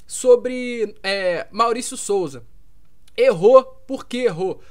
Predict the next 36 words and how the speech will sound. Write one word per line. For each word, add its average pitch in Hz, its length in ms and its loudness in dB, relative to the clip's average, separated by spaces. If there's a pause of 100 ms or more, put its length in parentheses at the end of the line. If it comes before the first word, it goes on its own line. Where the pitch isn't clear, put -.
Porque - 180 -8
colocou 247 380 -2
o 269 60 -8
Figueiredo 240 400 -2
como 240 180 -8
centroavante. 220 640 -8
Muita 330 240 -6
gente 320 200 -10
vinha 311 140 -14
pedindo, 269 440 -12
sim, 277 260 -12
o - 20 -16
Figueiredo 220 400 -4
como 208 200 -14
centroavante. 180 680 -12 (300)
Mas 247 160 -4
vamos 330 300 -8 (100)
dar 294 240 -2
um 330 80 -8
passinho 269 380 -4
pra 247 120 -2
trás 240 280 -6
e 269 40 -10
lembrar 226 360 -6
como 214 260 -12
era 196 260 -6 (240)
a 190 120 -4
escalação 185 500 -8
do 175 80 -12
Zé 180 140 -6
Ricardo. 135 440 -10 (200)
O 156 80 -10
Zé 196 100 -4
Ricardo 170 340 -6
colocava 147 480 -12 (240)
Edmar, 165 640 -2